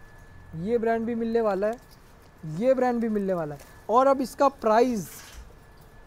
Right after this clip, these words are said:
भाई सबसे main बात, अब सोचो इसका price क्या रखेंगे। अब इन दोनों चीज़ों में तो बवाल कर दिया था shorts में और टी-शर्ट्स में, अब इसका price ऐसा रहने वाला आपने सोचा नहीं होगा।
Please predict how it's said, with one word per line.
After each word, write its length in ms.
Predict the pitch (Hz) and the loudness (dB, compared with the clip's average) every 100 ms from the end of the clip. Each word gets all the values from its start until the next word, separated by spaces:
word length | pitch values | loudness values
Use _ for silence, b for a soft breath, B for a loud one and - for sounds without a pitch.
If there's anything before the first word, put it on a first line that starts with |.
| - - | -20 -20
भाई 280 | - 160 170 | -14 -10 -8
सबसे 400 | - 190 - 196 | -8 -12 -8 -6
main 300 | 180 175 175 | -4 -6 -6
बात, 200 | 160 156 | -8 -8
अब 100 | 170 | -10
सोचो 420 | - 196 185 - 196 | -8 -8 -6 0 0
इसका 260 | 190 214 185 | 0 -4 -2
price 340 | 185 185 180 | -2 -4 -6
क्या 160 | 190 180 | -6 -6
रखेंगे। 380 | 165 175 170 | -6 -8 -6
अब 140 | 180 170 B B B | -6 -8 B B B
इन 180 | 208 240 | -2 2
दोनों 240 | 240 240 233 | 4 4 0
चीज़ों 300 | 233 233 233 | 0 0 2
में 120 | 226 | 2
तो 80 | 233 | 2
बवाल 400 | 190 196 214 220 | 2 2 2 2
कर 140 | 208 | -2
दिया 200 | 196 202 | 0 0
था 120 | 202 208 | 0 -2
shorts 360 | 202 190 - | -2 -2 -2
में 80 | 214 | -4
और 100 | 208 | -4
टी-शर्ट्स 440 | 202 175 196 - | -4 -6 -8 -6
में, 160 | 202 214 - B B B | -6 -8 -10 B B B
अब 140 | 190 196 | -8 -6
इसका 320 | 202 - 254 | -8 0 2
price 300 | 247 240 233 | 4 4 4
ऐसा 220 | 226 233 | 2 2
रहने 240 | 226 220 226 | 2 2 2
वाला 280 | 214 226 | 2 2
आपने 200 | 226 220 | 2 0
सोचा 340 | 220 196 190 220 | 0 -2 0 0
नहीं 140 | 220 | 2
होगा। 280 | 202 185 | 0 0